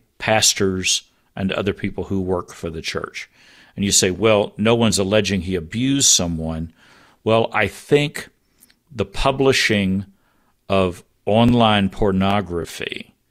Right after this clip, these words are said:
in which you use the names and the faces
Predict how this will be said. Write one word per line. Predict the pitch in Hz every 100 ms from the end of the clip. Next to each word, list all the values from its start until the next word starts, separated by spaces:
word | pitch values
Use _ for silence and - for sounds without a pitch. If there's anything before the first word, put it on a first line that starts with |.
| _ _ _ _ _ _ _ _ _ _ _
in | 104 95 90
which | 104 104 - -
you | 104 92 98
use | 90 98 113 113 107 -
the | 104
names | 90 98 101 104 107 110 113 - _ _ _ _ _
and | 104 95 92
the |
faces | 87 127 120 120 - 82 - - -